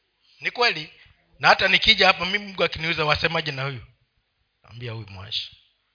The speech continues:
Na usione kama ni mzaha. Kuna wakati Bishop Dumbo alikuja na, alikuja na mtu. Lakini huyu alikuwa mwaminifu kanisani. Na si tukawa na wetu. Wetu walitaka kiti cha, cha ukansela.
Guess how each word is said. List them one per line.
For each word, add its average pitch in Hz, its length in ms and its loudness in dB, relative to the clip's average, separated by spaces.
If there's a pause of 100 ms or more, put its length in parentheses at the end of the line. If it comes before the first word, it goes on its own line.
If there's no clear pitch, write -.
(280)
Na 151 80 -4
usione 233 280 0
kama 208 240 -2
ni 170 100 -4
mzaha. 156 360 -6 (760)
Kuna 156 180 -2
wakati 190 400 0
Bishop 160 400 -4
Dumbo 160 240 -6
alikuja 135 400 -8
na, 123 200 -8 (480)
alikuja 170 420 0
na 147 160 2
mtu. - 320 -8 (1600)
Lakini 143 300 0
huyu 196 180 6
alikuwa 175 300 6
mwaminifu 180 680 -2 (160)
kanisani. 123 560 -10 (880)
Na 131 120 -2
si - 140 -4
tukawa 214 300 6
na 175 140 6
wetu. 190 360 4 (420)
Wetu 208 220 2
walitaka 180 360 0
kiti - 280 -2
cha, 190 300 2 (340)
cha 151 200 -4
ukansela. 156 560 0